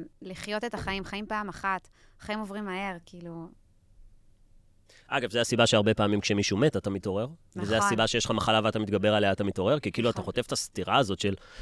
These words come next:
Speaker 2: "בואנה, אנחנו הולכים למות." "אה, וואלה, אחי.
Speaker 1: <laughs>
Speaker 2: וואלה. איזה קטע. בוקר טוב.
Speaker 1: כן.
Speaker 2: שמח שהתעוררת, חבל שזה
Speaker 1: כן.
Speaker 2: לא קרה לפני עשרים שנה."
Speaker 1: ואיזה כיף, מתן, איזה כיף זה לעזור לאנשים, נכון? לראות אנשים,
Speaker 2: זה כיף,
Speaker 1: כאילו,
Speaker 2: זה כיף.
Speaker 1: הבחור הזה שבא אליך, הוא גר באוהל, ופתאום יש לו טסלה. איזה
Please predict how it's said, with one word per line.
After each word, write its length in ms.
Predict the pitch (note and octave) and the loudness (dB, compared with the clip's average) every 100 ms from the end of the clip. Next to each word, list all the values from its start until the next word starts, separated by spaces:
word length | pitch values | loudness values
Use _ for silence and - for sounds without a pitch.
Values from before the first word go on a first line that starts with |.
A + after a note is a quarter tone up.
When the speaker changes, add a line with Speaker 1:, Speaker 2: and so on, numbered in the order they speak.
| - - - | 0 0 -6
Speaker 2:
"בואנה, 160 | B2+ | -10
אנחנו 120 | G2 | -8
הולכים 240 | D#2+ - G#2 | -10 -8 -4
למות." 260 | C3+ A#2+ - | -2 -4 0
"אה, 200 | A2+ D#3 F#2+ | 8 8 10
וואלה, 280 | B2 A3 | 10 10
אחי. 180 | D#3 - D#4 - E4+ C#4+ | 10 6 -2 0 0 0
Speaker 1:
<laughs> 340 | C#4+ C4 - - | -4 -4 -4 8
Speaker 2:
וואלה. 300 | D3+ F#3+ G2 - _ - - A#2 | 10 10 8 2 _ -20 -6 0
איזה 200 | C3 D#3 | 4 8
קטע. 260 | E3+ C#3+ G2+ - - A#2+ | 8 8 2 0 -4 4
בוקר 200 | B2+ C#3+ | 6 8
טוב. 240 | D3+ G#2 | 8 6
Speaker 1:
כן. 220 | G#2 F#2+ - - | 0 -8 -12 -4
Speaker 2:
שמח 280 | G2+ B2+ | 4 6
שהתעוררת, 440 | - C#3 C3 G3 E3+ | 8 8 10 10 8
חבל 280 | C#3+ A2+ A#2+ | 4 4 6
שזה 140 | B2 | 6
Speaker 1:
כן. 60 | C3 | 6
Speaker 2:
לא 60 | |
קרה 160 | C3+ C3 | 8 8
לפני 200 | B2 B2 | 8 4
עשרים 260 | - E3+ | 8 8
שנה." 220 | G#3 A3 D3 | 10 8 6
Speaker 1:
ואיזה 260 | C#4+ E4 B4+ | 4 2 0
כיף, 220 | C4+ - | -2 -4
מתן, 220 | G3+ A3 | -4 -2
איזה 140 | C#4 C5+ | -4 -8
כיף 100 | - | -10
זה 120 | G3 | -4
לעזור 340 | F#3+ F3 F3 F3 | -2 -2 -4 -4
לאנשים, 460 | E3+ E3 - E3+ | -6 -6 -6 -6
נכון? 360 | E3 - G#3 C#4+ | -8 -6 -4 -4
לראות 240 | F#3 F#3+ G2+ | -4 -6 -6
אנשים, 220 | F#2 - | -6 0
Speaker 2:
זה 40 | |
כיף, 100 | G#3 | 0
Speaker 1:
כאילו, 100 | - C#3+ | 0 0
Speaker 2:
זה 120 | F#3+ | 0
כיף. 80 | - | -2
Speaker 1:
הבחור 240 | - A#3 | -4 0
הזה 120 | A#3 F#3+ | -2 -4
שבא 300 | F3+ F#3+ F#3+ | -6 -4 -4
אליך, 240 | E3+ F3 E3+ E3 - - - - | -6 -8 -8 -10 -18 -20 -20 -16
הוא 160 | - F3+ | -12 -4
גר 180 | F#3+ G3+ | -2 0
באוהל, 420 | F#3 G#3+ A#3 G3 | 0 2 2 0
ופתאום 360 | F3 F3 F#3+ F#3+ | -4 -14 -12 -12
יש 120 | F#3 | -10
לו 40 | F#3+ | -8
טסלה. 400 | A#3 B3 - F3+ D3+ _ - | -4 -4 -2 -4 -4 _ -20
איזה 180 | F3+ | -20